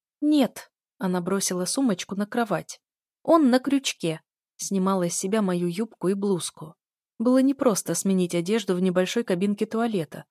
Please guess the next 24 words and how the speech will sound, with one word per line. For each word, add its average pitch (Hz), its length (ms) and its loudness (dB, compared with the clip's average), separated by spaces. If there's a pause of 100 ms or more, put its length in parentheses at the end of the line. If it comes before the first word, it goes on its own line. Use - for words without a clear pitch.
(300)
но 202 120 -2
куда 196 220 0
сложнее 196 540 0
покинуть 190 460 -2
ресторан 190 480 -2
так, 262 200 -2
чтобы 208 300 -4
Котов 233 380 -4
не 220 120 0
заметил 214 480 0
меня. 151 380 -6 (1000)
«И 233 100 0
что 254 240 4
будет, 226 320 0
когда 196 300 4
он 190 100 4
окончательно 185 680 0
клюнет?» 208 480 -2 (180)
спросила 190 600 -4
я. 170 260 -4 (640)
«Я 196 240 2
рассчитываю 269 500 4
на 247 140 4
брак», 180 400 0